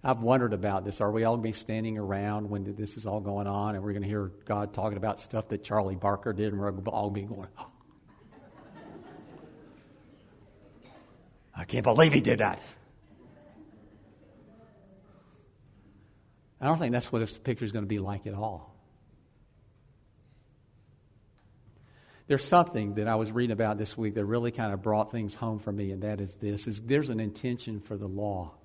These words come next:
There are a number of intentions of the law, but one of them is clearly this. It's to bring us in awe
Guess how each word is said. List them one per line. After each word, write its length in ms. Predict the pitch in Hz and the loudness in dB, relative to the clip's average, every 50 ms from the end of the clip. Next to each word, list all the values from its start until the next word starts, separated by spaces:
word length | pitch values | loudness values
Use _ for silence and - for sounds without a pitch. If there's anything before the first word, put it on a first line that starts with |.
| - - - - - - - - - - - | -20 -20 -20 -20 -20 -20 -20 -20 -20 -8 0
There 120 | 143 131 | 2 2
are 40 | 120 | 4
a 40 | 117 | 4
number 340 | 113 123 135 139 127 120 113 | 6 6 6 6 6 4 4
of 120 | 107 92 | 4 2
intentions 500 | 104 98 101 - 110 104 95 - 104 90 | -2 -6 -4 -4 -6 -6 -6 -6 -8 -6
of 100 | 95 87 | -6 -6
the 60 | 95 | -4
law, 180 | 98 95 98 95 | -2 -2 -2 -2
but 160 | 92 104 101 | 0 0 -2
one 220 | 95 101 117 127 127 | 0 0 0 0 0
of 80 | 120 | 0
them 160 | 113 104 98 | -2 -2 -2
is 100 | 101 92 | -4 -6
clearly 460 | - - - 123 117 104 98 104 98 95 | -8 -8 -4 -2 -2 0 0 -2 -4 -2
this. 380 | 98 104 101 95 92 - - - - - - - - | -4 -4 -4 -4 -4 -8 -12 -16 -20 -20 -20 -20 -8
It's 220 | - 117 110 - - | -8 -6 -6 -6 -6
to 120 | - 120 | -6 -6
bring 440 | 98 101 113 110 120 131 143 143 143 | -4 -2 2 2 2 2 2 0 -2
us 180 | 147 143 - - | -4 -4 -4 -4
in 140 | 131 123 127 - - | -4 -4 -4 -6 0
awe 560 | - 131 131 135 131 117 101 92 90 90 92 | 4 6 6 8 8 6 4 4 2 0 -2